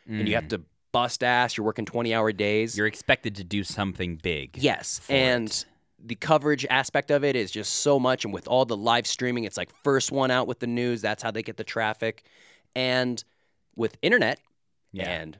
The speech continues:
Speaker 1: Twitter and all this other stuff, people started real-, realizing we can control the message, and we'll just do a,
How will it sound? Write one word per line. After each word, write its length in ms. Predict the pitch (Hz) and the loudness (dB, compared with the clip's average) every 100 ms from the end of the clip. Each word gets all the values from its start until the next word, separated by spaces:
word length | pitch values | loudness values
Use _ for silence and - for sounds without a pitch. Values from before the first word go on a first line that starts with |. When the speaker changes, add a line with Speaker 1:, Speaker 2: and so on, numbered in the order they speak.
| - | -2
Speaker 1:
Twitter 360 | - 277 160 - _ _ _ _ | 2 2 2 -4 _ _ _ _
and 520 | 92 92 90 87 90 - | -4 -2 -2 -4 -6 -2
all 120 | 120 | -2
this 160 | 120 165 | 0 -2
other 160 | 220 | -2
stuff, 280 | - 113 - | -2 -4 -4
people 260 | - - 147 | -8 -8 -4
started 220 | 147 135 | -2 0
real-, 200 | 127 - 92 | -2 -6 -4
realizing 600 | 139 165 113 107 110 107 _ _ _ _ | 0 4 4 2 -2 -6 _ _ _ _
we 260 | 107 196 247 | -4 -4 -2
can 180 | 151 | -6
control 400 | 117 113 - 131 | -8 -8 -2 -2
the 80 | 104 | -2
message, 600 | 95 135 - 87 85 - _ _ _ _ _ | -2 -2 -2 -6 -6 -12 _ _ _ _ _
and 140 | 123 | -2
we'll 120 | 131 214 | 0 0
just 220 | 165 - | -2 -4
do 420 | 127 117 110 113 - _ _ _ _ _ _ - | 0 2 2 0 -6 _ _ _ _ _ _ 2
a, 200 | 110 | 2